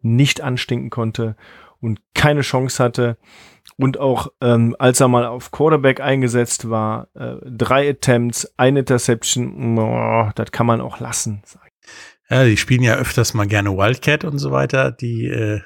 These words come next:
Speaker 2: Guards. Wahrscheinlich ist das auch bei, <laughs> bei München mittlerweile angekommen und dementsprechend wird es dann verteidigt. Auf Münchner Seite Justin Rodney, äh, dreiundachtzig Yards Rushing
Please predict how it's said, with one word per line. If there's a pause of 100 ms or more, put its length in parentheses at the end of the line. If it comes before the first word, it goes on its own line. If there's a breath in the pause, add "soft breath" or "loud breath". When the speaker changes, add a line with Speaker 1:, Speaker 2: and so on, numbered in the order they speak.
(200)
Speaker 2:
Guards. (880 soft breath)
Wahrscheinlich
ist
das
auch
bei, (380 loud breath)
<laughs>
bei
München
mittlerweile
angekommen
und
dementsprechend
wird
es
dann
verteidigt. (720 soft breath)
Auf
Münchner
Seite (340)
Justin
Rodney,
äh,
dreiundachtzig
Yards
Rushing